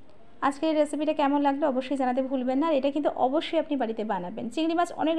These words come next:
রকম করে আপনি খেয়েছেন আমি জানি, কিন্তু ঠিক এই রকম করে আমি যা পরিমাণ দেখালাম ঠিক সেভাবে চিংড়িটাকে marinate করে এইভাবে রান্না করুন, দেখবেন সবাই খুশি হয়ে যাবে। চিংড়ি থেকে তেল ছাড়তে শুরু করেছে, চিংড়ি যে একটা color খুব সুন্দর আসে, আহ, সেটাও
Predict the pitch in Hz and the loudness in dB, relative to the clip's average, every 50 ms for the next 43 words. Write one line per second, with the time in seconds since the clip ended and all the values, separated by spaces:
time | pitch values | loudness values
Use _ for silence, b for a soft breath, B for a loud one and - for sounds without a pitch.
0 | 311 247 226 - 302 370 403 427 415 403 403 - 392 349 - 349 339 320 359 330 | 4 4 4 4 2 2 2 2 2 2 0 -2 -6 -4 -2 -2 -2 0 0 0
1 | 320 320 302 277 254 262 214 190 196 240 - 285 285 294 294 339 302 - - - | 0 2 0 0 2 0 0 0 -2 -4 -2 -2 -2 0 0 -2 -4 -4 -4 -2
2 | 262 269 285 285 302 320 311 - 311 285 277 - B B B B B B B B | 0 0 0 0 0 -2 0 2 2 0 0 -2 B B B B B B B B
3 | B B 254 311 320 302 349 330 330 339 330 320 330 330 311 294 285 285 294 302 | B B 4 4 6 6 6 6 4 4 2 4 4 4 6 6 4 4 2 2
4 | 302 302 302 294 302 302 - - 302 262 285 294 269 294 294 285 - 262 262 262 | 2 2 2 0 -4 -4 -2 0 0 2 4 4 4 4 2 0 0 0 0 0
5 | 262 - 277 254 240 233 254 269 294 285 285 - 294 285 - - - 311 320 349 | 0 0 0 0 0 0 2 2 0 0 2 2 4 4 4 2 2 0 2 4
6 | 359 359 339 330 311 320 320 311 320 339 349 302 277 254 240 262 359 494 - B | 4 4 4 4 4 2 2 0 0 0 0 2 0 0 0 0 -2 -2 -2 B
7 | B B B B - - 311 294 302 294 294 269 254 254 247 254 240 220 214 190 | B B B B 0 2 4 4 4 4 0 -4 -4 -2 0 0 0 0 0 -2
8 | 208 196 - - 277 285 285 294 285 285 285 294 277 269 269 269 - 269 247 247 | -2 -2 0 2 2 4 2 2 0 -2 0 0 0 0 0 0 0 0 0 0
9 | 269 262 - 269 254 247 247 226 240 - 269 254 262 254 247 240 247 233 240 240 | -2 -4 -2 -2 -2 0 0 -2 -2 -2 -4 -2 0 0 0 0 0 0 -2 -2
10 | 240 - 247 214 214 233 247 277 - - 262 - - 277 254 233 240 220 202 214 | 0 2 2 4 4 4 2 2 0 -2 -4 -2 0 -2 0 0 2 0 0 0
11 | - - 330 - - - - - - - - - 220 226 226 - 311 311 320 359 | 0 -4 -6 -6 -6 -10 -18 -18 -18 -14 -6 0 0 0 2 2 2 4 6 6